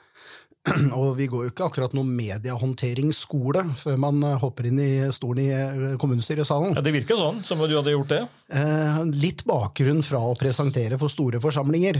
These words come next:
Speaker 2: Ja.
Speaker 1: Det, det har jeg hatt
Speaker 2: Det kom
Speaker 1: via
Speaker 2: godt med, altså.
Speaker 1: mine gründerdager. Så har det stått på mye scener og danset rundt som en apekatt og fått, eh, prøve å få folk til å investere i, i, eh, mer eller mindre gode prosjekter. Så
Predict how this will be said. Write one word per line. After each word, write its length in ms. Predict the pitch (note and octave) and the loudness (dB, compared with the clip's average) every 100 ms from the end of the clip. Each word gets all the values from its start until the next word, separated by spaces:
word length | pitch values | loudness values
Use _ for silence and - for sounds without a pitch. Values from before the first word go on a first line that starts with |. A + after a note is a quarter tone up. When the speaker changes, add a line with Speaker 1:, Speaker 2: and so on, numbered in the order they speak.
| B2 | 2
Speaker 2:
Ja. 80 | B2+ | 2
Speaker 1:
Det, 300 | D3 D3 C3+ | 2 0 0
det 100 | C3+ | -2
har 140 | G#2 | 0
jeg 80 | G#2+ | -2
hatt 120 | G#2+ | -2
Speaker 2:
Det 80 | B2+ | 0
kom 120 | C3+ | 0
Speaker 1:
via 120 | A#2+ B2 | 0 0
Speaker 2:
godt 100 | B2 | 0
med, 120 | B2+ | 0
altså. 220 | C3+ A#2+ | 0 0
Speaker 1:
mine 260 | B2 B2 C3+ | 0 0 0
gründerdager. 1500 | B2 A2 A2+ C3 C#3 C#3 C#3 C3+ C3 C3+ C3 C3 C3 C#3 D3+ C#3 | -2 -2 -2 0 2 2 0 0 0 -2 0 0 2 2 2 2
Så 100 | - | 2
har 120 | C#3 | 0
det 80 | C#3+ | 0
stått 220 | - C3+ - | 0 -2 0
på 100 | C#3+ C#3 D3+ | 0 2 2
mye 380 | D3 A2 B2+ D#3+ | 2 2 0 0
scener 340 | C#3 A2 C#3 | 0 -2 -2
og 60 | C#3 | -2
danset 320 | G#2+ - D3 | -2 -2 0
rundt 140 | B2+ - | 0 -2
som 120 | C3 | 0
en 100 | C3+ | 0
apekatt 440 | G#2 - - C3+ D#3 | -2 -4 -4 -2 -2
og 60 | D3 | 0
fått, 360 | C#3+ C#3+ - | 0 0 -2
eh, 360 | C#3 C3+ C#3 C3+ - | -2 0 -2 -4 -2
prøve 180 | C#3+ | -2
å 40 | A#2 | 0
få 100 | C#3+ | 0
folk 160 | C3 - | 0 0
til 100 | D3+ | 2
å 40 | |
investere 380 | D#3 C3+ C3 C3 | 2 2 0 2
i, 400 | D3 C#3+ - C#3 | 2 0 0 0
i, 40 | C#3 | 0
eh, 380 | C#3+ C#3+ C3+ | 0 0 -2
mer 160 | C3+ C3 | 0 0
eller 160 | B2 D3 | 0 2
mindre 240 | C3+ D3 | 2 2
gode 180 | C#3 B2 | 0 0
prosjekter. 420 | D#3+ C#3+ C#3 F#3+ | 0 0 0 0
Så 160 | D3+ D#3+ | 2 0